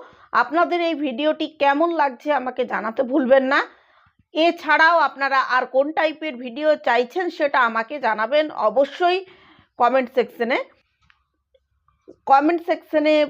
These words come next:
আপনারা যে টাইপের ভিডিও বলবেন, আমি সেই টাইপের ভিডিও বানিয়ে দেব। কোষ্ঠকাঠিন্য সমস্যায় দীর্ঘদিন যারা সাফার করছেন,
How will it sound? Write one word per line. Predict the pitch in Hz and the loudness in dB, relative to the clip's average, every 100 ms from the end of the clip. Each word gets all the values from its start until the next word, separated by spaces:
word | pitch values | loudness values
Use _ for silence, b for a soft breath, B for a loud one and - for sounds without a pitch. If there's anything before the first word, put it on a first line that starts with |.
| - | -2
আপনারা | - 233 254 254 247 | -4 -2 0 2 2
যে | 214 233 | 0 0
টাইপের | 240 240 254 247 | 0 0 -4 -6
ভিডিও | 254 208 240 | -6 0 2
বলবেন, | 220 233 226 466 | 4 2 2 2
আমি | 311 262 233 | 2 0 -4
সেই | 240 214 | -6 -4
টাইপের | 208 208 214 226 208 | 0 0 0 -2 -2
ভিডিও | 214 - 233 226 | -8 -4 0 2
বানিয়ে | 202 185 220 240 | 0 -2 0 0
দেব। | 226 247 285 - - b b b b b b - | 2 2 2 0 -8 b b b b b b 0
কোষ্ঠকাঠিন্য | 311 311 403 381 370 359 359 359 | 0 2 0 2 0 0 0 0
সমস্যায় | 277 269 294 - 302 | -4 -4 -4 -2 -2
দীর্ঘদিন | 233 262 262 285 247 320 294 | -2 -4 0 0 2 -2 0
যারা | 262 254 | 2 2
সাফার | 254 240 214 285 262 | -2 -6 -2 -2 -2
করছেন, | 220 208 - 311 | -6 -8 0 0